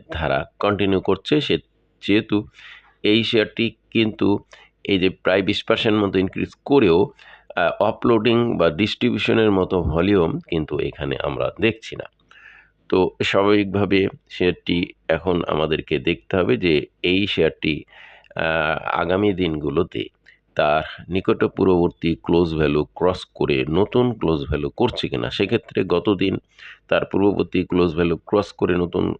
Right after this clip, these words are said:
ভ্যালু করছে। এখন আমাদেরকে দেখতে হবে যে শেয়ারটি তার পূর্ববর্তী, আহ, একুশ টাকা, একুশ টাকা, আহ, এবং বাইশ টাকা, এই দুটো ভ্যালু, একুশ এবং বাইশ,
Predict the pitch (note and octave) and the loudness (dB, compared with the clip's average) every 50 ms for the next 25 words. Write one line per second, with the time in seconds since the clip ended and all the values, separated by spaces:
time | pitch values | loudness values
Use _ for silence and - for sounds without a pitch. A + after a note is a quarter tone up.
0 | _ - - - _ _ _ - E2 D#2+ D#2+ E2+ E2+ E2+ - - B2+ C3+ C3+ - | _ -20 -20 -20 _ _ _ -6 -4 -2 0 2 0 0 0 2 0 0 0 0
1 | - D3 D#3 _ _ _ - - - _ _ _ _ _ _ - A#2+ C3+ D3 C#3 | -6 -8 -8 _ _ _ -20 -20 -20 _ _ _ _ _ _ -4 -2 0 2 4
2 | B2 A#2 G#2+ G2+ G2 F#2+ - - F#2 D2 D2 E2 - - - G#2 G2+ F2+ F#2 F#2+ | 4 4 2 2 0 0 0 0 -2 0 0 -2 -2 -2 -2 0 2 2 2 2
3 | F#2+ A#2 B2 A#2+ - - E2 E2 - - - - F2 F2+ F#2 - - E2+ D#2 D2+ | 2 0 -2 -2 -2 0 0 0 0 -2 -6 -4 -4 -4 -4 -2 0 0 2 2
4 | D2+ D2 - - _ _ _ _ _ - G#2+ G#2 G2+ G2+ G2+ G2 F2+ - - - | 0 -2 -4 -10 _ _ _ _ _ -2 0 2 2 4 2 2 0 -2 -6 -6
5 | E2 D#2+ - _ _ _ _ - _ _ _ _ _ - E2+ E2 D#2+ D#2 C#2+ - | -6 -6 -6 _ _ _ _ -20 _ _ _ _ _ -4 -2 0 0 0 -2 -2
6 | - _ _ - C#3+ C#3+ - D#3 C#3 - - - - - - - - - - _ | -6 _ _ -4 -4 -2 -2 -2 -4 -4 -4 -6 -6 -6 -6 -8 -14 -14 -14 _
7 | _ _ _ _ _ _ _ _ - - - - F#2+ F#2 - - - F2 E2+ - | _ _ _ _ _ _ _ _ -6 -4 -2 -2 -4 -4 -4 -4 -4 -2 -2 0
8 | D#2+ D2+ C#2+ - - _ _ _ - - _ _ - - - D#2+ D2+ D2+ C#2+ C#2+ | -2 -2 -2 -2 -6 _ _ _ -20 -20 _ _ -10 -4 -2 0 0 2 2 0
9 | C#2 C#2 C2+ B1+ G1+ G1+ _ _ - - D#2+ F2 D#2+ C#2+ E2 F#2 A2 C#3+ D#3 C3 | 2 2 0 0 -2 -2 _ _ -10 -4 -2 -2 0 0 0 0 2 0 0 0
10 | G#2 E2+ E2+ F2 F2 D#2+ - - - C2+ B1+ _ - - - - - E2+ D#2+ D2 | 0 0 2 2 0 -2 -4 -8 -8 -8 -8 _ -12 -20 -12 -4 -2 -2 -2 0
11 | D#2+ A2 A2 A#2 A2+ G2 D#2+ C2+ B1+ A1+ G#1+ - - F2 F#2 - - - B2 A#2 | 0 -2 0 2 2 2 2 0 -4 -4 -6 -4 -2 -2 -2 0 0 -2 -2 0
12 | - G2+ G2 F#2+ F2+ E2+ D2 F2 F#2+ F#2+ E2 A#1+ - | 0 -2 0 0 -2 0 0 0 2 2 2 0 -2